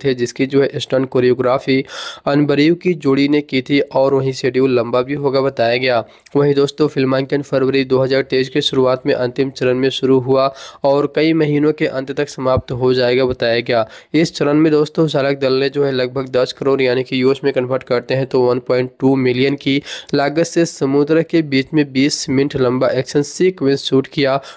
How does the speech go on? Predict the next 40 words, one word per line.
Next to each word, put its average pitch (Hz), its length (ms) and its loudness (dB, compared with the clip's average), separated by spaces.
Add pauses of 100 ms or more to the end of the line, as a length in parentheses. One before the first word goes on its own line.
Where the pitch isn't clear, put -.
वहीं 151 200 2
दोस्तों 143 380 2
बिरहा 135 240 2
सिम्हा 156 340 0
रेड्डी 135 280 -2
और 135 220 0
वेल्टर 127 360 0
ब्रेया 127 400 0
के 139 320 0 (400)
पोस्ट 156 240 0
प्रोडक्शंस 143 540 -2
और 139 260 0
फिर 139 220 -2
जो 135 140 0
है 139 60 2
रिलीज 135 320 0
कार्यों 131 340 0
में 135 180 0 (380)
व्यस्त 160 380 2
होने 147 260 2
के 151 120 -4
बाद 139 300 0
श्रुति 139 400 -4
हसन 139 320 -2
दस 131 320 -2
फरवरी 135 300 0
को 147 180 0
सेट 135 340 -2
पर 143 100 -2
शामिल 127 360 0
हुई। 123 300 2 (320)
तेईस 156 240 2
फरवरी 143 340 2
तक 143 220 -2
अपने 131 320 0
हिस्सों 135 320 -2
का 139 180 0
फिल्मांकन 135 640 -2
पूर्ण 139 280 2
किया 139 340 0